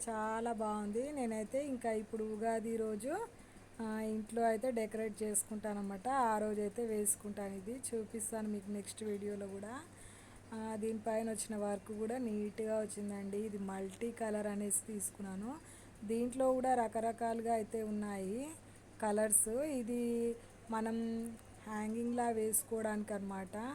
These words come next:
దీనికి వచ్చిన పూసలు కానీ అద్దాలు కానీ బాగున్నాయండి. కలర్ కాంబినేషన్ కూడా అన్నీ మల్టీ కలర్లో అయితే పెట్టేసిండు, బాగుంది.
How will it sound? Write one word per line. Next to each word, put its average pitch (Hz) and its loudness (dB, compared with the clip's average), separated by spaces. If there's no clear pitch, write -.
దీనికి 220 0
వచ్చిన 240 -2
పూసలు 233 -2
కానీ 226 0
అద్దాలు 214 -2
కానీ 214 -2
బాగున్నాయండి. 208 0
కలర్ 196 -4
కాంబినేషన్ 208 -4
కూడా 202 -6
అన్నీ 226 0
మల్టీ 220 0
కలర్లో 220 2
అయితే 214 2
పెట్టేసిండు, 208 -2
బాగుంది. 208 0